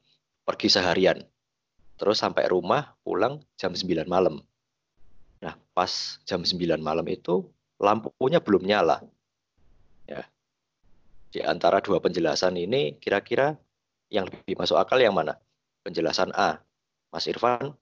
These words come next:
lupa menyalakan lampu saat hendak berangkat. Itu penjelasan A. Penjelasan B bilang kayak gini, Mas Irfan udah nyalakan lampu saat berangkat, tapi pas Mas Irfan di jalan, tiba-tiba ada ninja nih, ninja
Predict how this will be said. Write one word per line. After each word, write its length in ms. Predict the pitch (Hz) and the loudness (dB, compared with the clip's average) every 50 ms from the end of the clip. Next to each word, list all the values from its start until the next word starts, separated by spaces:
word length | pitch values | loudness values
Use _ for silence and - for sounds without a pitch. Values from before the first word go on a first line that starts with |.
| _ _ _ _ _ _ _ _ _ - - - - - - _ _ - - - | _ _ _ _ _ _ _ _ _ -20 -20 -20 -20 -20 -20 _ _ -20 -12 -4
lupa 280 | - 98 107 101 - 92 | 0 0 2 4 4 2
menyalakan 440 | 92 98 98 90 90 92 - 92 92 | 2 2 2 4 2 4 2 2 2
lampu 280 | 87 87 95 107 127 | 0 0 2 2 2
saat 240 | 117 104 90 85 - | 2 2 0 -2 -4
hendak 160 | - - - | -6 -10 -8
berangkat. 400 | - - - 71 73 - - 139 135 _ - _ _ _ _ _ _ _ _ _ _ | -6 -4 -4 -4 -4 -4 -6 -6 -8 _ -20 _ _ _ _ _ _ _ _ _ _
Itu 160 | 98 - - | -14 -10 -8
penjelasan 400 | - - - 71 67 - 78 73 67 | -6 -4 -2 -2 -2 -2 -4 -6 -6
A. 180 | 73 76 - _ _ _ _ _ _ _ _ _ _ _ - | -6 -8 -8 _ _ _ _ _ _ _ _ _ _ _ -12
Penjelasan 480 | 101 98 92 92 85 87 107 117 147 147 | -10 -4 -2 0 0 2 0 0 -2 0
B 160 | - 120 - | 2 2 2
bilang 240 | - 98 90 90 87 | 2 2 0 2 2
kayak 160 | 90 78 - - - - | 0 0 -2 -4 -14 -14
gini, 260 | 92 85 85 85 - _ _ _ _ - - _ _ _ _ _ _ _ - | -10 -10 -10 -10 -12 _ _ _ _ -20 -20 _ _ _ _ _ _ _ -14
Mas 140 | - 85 - 104 | -10 -8 -6 -6
Irfan 240 | - - 156 175 | -2 -2 0 0
udah 160 | 175 - 107 98 | 0 0 2 2
nyalakan 400 | 92 90 87 87 - 95 92 90 | 4 4 2 2 2 0 -2 -2
lampu 160 | 92 98 95 | -4 -4 -2
saat 160 | 98 95 - | -4 -4 -4
berangkat, 400 | - - 101 123 131 - 98 - - _ _ _ _ _ _ _ _ | -2 -2 -2 0 0 -2 -2 -2 -4 _ _ _ _ _ _ _ _
tapi 260 | - 80 - - - | -8 -6 -4 -4 -6
pas 220 | - - - - - | -4 -2 -4 -4 -2
Mas 160 | - 92 87 | -2 -4 -4
Irfan 300 | - - - - - 175 - | -4 -6 -2 0 0 0 -2
di 80 | 85 | -4
jalan, 480 | - - 76 73 76 95 123 170 180 170 _ _ _ _ _ _ _ _ | -4 -2 -2 2 2 2 2 2 -2 -14 _ _ _ _ _ _ _ _
tiba-tiba 560 | - - - 143 - - - - 113 156 165 - _ _ _ _ _ _ _ _ _ _ - | -8 -4 -4 -2 -4 -4 -2 0 0 0 -2 -6 _ _ _ _ _ _ _ _ _ _ -14
ada 280 | - - - - 85 78 | -12 -10 -6 -2 -2 -2
ninja 480 | 87 101 101 98 98 95 110 98 90 | 0 0 0 0 2 4 4 4 4
nih, 160 | 85 82 78 - - | 4 0 -6 -12 -12
ninja 500 | 85 87 90 87 - 92 92 85 90 | -12 -10 -8 -2 -2 0 0 0 -2